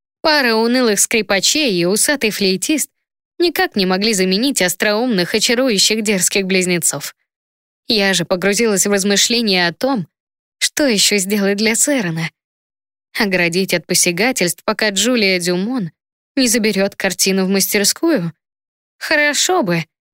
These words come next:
но тут все целиком зависит от Абигейл и от того, насколько надежны ее слуги. Отыскать вредителя? О, было бы прекрасно!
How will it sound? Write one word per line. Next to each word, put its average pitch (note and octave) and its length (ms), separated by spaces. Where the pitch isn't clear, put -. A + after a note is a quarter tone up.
но C4+ 160
тут F#3+ 200
все F3 360
целиком G#3+ 560
зависит G3+ 500
от A3 160
Абигейл E3+ 520
и C4 140
от G3 160
того, G#3 340
насколько G3 560
надежны A3 480
ее G3 240
слуги. D#3+ 500
Отыскать F#3+ 560
вредителя? F3+ 640
О, D4 400
было F3+ 240
бы F#3+ 140
прекрасно! A3+ 640